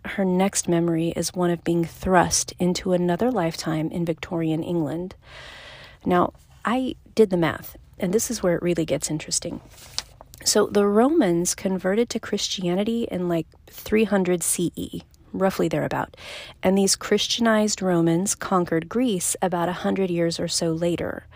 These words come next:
So although it would have been about fourteen hundred years between the Roman in-, invasion of Greece and the beginning of this Victorian era, which is when she said she was sent to her next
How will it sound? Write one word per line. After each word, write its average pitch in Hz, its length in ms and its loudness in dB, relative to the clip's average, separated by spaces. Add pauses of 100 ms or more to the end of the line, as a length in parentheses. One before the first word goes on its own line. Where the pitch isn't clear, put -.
(460)
So - 380 2
although 226 460 8
it 262 100 6
would 214 220 6
have 277 160 -2
been 208 160 2
about 202 400 -2
fourteen 220 540 2
hundred 208 500 0
years 185 360 -2
between 180 580 -4
the 170 180 2
Roman 180 500 0
in-, 185 240 -2 (240)
invasion 185 440 2
of 175 160 -2
Greece 190 580 -2 (460)
and 180 120 4
the 180 80 2
beginning 185 600 4
of 175 180 0
this 175 220 0
Victorian 220 600 2
era, 160 380 0 (200)
which 185 180 -2
is 180 120 0
when 180 140 4
she 190 140 0
said 170 420 0
she - 180 -2
was 175 140 0
sent 170 260 0
to 185 120 -6
her 180 120 0
next - 460 -2